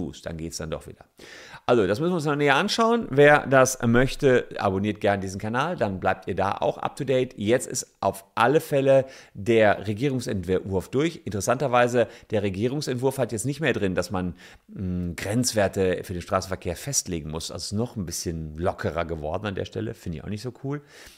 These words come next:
Aber da muss was kommen. Es muss da was kommen. Das finde ich jetzt gerade das Drängendste. Und ansonsten, ich habe euch den Entwurf verlinkt. Wer Bock hat, scrollt mal durch, durch die hundertdreiundachtzig Seiten. Ist ganz amüsant, wie sowas geregelt wird, wenn man was ganz Neues schaffen will hier in Deutschland.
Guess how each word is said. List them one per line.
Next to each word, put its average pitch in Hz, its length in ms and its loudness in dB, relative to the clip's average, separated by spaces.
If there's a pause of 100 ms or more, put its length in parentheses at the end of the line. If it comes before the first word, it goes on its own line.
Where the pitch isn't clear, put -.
(140)
Aber 175 120 2
da 208 60 6
muss 208 200 -2
was - 160 -10
kommen. - 200 -12
Es - 160 -6
muss 170 260 0
da 190 140 -2
was 170 160 -10
kommen. 165 320 -2 (240)
Das - 200 -6
finde 117 200 -4
ich 104 100 -10
jetzt - 160 -8
gerade 95 160 0
das 92 140 -2
Drängendste. 107 480 -2
Und 98 80 -2
ansonsten, 98 340 -4
ich - 140 -2
habe 139 160 0
euch 107 80 -10
den 98 100 -2
Entwurf 87 280 -6
verlinkt. 87 800 -2 (460)
Wer 92 260 0
Bock 87 340 2
hat, - 300 -12
scrollt - 520 0
mal 95 160 2
durch, 120 300 0
durch 104 120 -6
die 101 80 -2
hundertdreiundachtzig 90 680 -2
Seiten. 98 240 0
Ist 180 140 -6
ganz 202 200 -2
amüsant, 180 560 -2
wie 175 160 -2
sowas 160 300 -2
geregelt 151 560 -2
wird, 151 300 0
wenn 143 100 2
man 139 340 -2
was 127 180 -2
ganz 147 260 -2
Neues 131 340 -2
schaffen 139 380 -4
will 131 160 0
hier 127 160 0
in 123 60 -6
Deutschland. 117 520 2